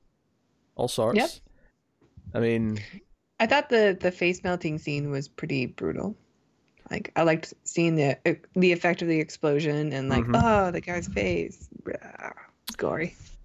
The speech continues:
Speaker 1: If anything, it kinda, like, it's almost like they, they kinda front-loaded it with their best, like, most grisly effect, because the rest of the movie's very, almost avoiding.
Speaker 2: Like, no effects.
Speaker 1: Yeah.
Speaker 2: <laughs> Yeah.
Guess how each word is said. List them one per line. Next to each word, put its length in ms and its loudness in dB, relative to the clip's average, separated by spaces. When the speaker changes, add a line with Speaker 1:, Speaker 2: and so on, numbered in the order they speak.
Speaker 1:
If 120 -4
anything, 460 2
it 140 0
kinda, 280 0
like, 460 -2
it's 120 -4
almost 260 4
like 160 4
they, 100 4
they 160 2
kinda 280 0
front-loaded 500 2
it 80 0
with 100 -4
their 120 2
best, 400 0
like, 80 -4
most 240 -2
grisly 360 0
effect, 440 0
because 220 -4
the 80 2
rest 200 2
of 80 2
the 60 2
movie's 420 2
very, 600 2
almost 320 2
avoiding. 680 4
Speaker 2:
Like, 200 4
no 160 6
effects. 480 -2
Speaker 1:
Yeah. 340 4
Speaker 2:
<laughs> 60 -4
Yeah. 160 0